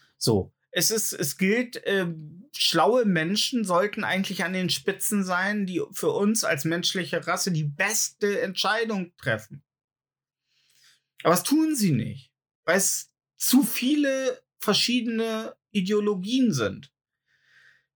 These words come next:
Die Russen, die Chinesen, die Amerikaner, die Inder, die Europäer, die Afrikaner. Jeder hat so seine eigene Suppe am Kochen und keiner merkt so, dass wir alle auf dem scheiß gleichen Planeten leben.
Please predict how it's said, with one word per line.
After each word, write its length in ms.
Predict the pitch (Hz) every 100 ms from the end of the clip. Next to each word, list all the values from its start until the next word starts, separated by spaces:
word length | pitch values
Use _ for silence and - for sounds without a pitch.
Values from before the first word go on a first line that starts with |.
| 185
Die 40 |
Russen, 800 | 160 226 - - 175 180 170 156
die 180 | 156 190
Chinesen, 640 | 180 220 220 190 190 175
die 120 | 185 196
Amerikaner, 1000 | 214 214 220 - 175 175 175 165 165 165
die 200 | 214 -
Inder, 640 | 175 170 165 160 160 160
die 140 | 180
Europäer, 840 | 208 214 226 - 165 143 151 151 151
die 160 | 170 214
Afrikaner. 720 | 208 208 202 156 139 143 143
Jeder 540 | 156 220 277 262 240
hat 180 | 220 220
so 100 | 208
seine 420 | 190 196 208 190
eigene 400 | 120 190 208 190
Suppe 300 | 170 196 202 185
am 220 | 160 147
Kochen 380 | - 180 - 165
und 180 | 160
keiner 380 | - 165 196 196
merkt 320 | 180 175 180
so, 80 | 180
dass 220 | 160 147
wir 140 | 147 -
alle 180 | 165 180
auf 140 | 160
dem 160 | 165 151
scheiß 420 | 156 160 170 -
gleichen 380 | 139 147 160 147
Planeten 560 | 147 143 143 147 135
leben. 380 | 113 104 101 143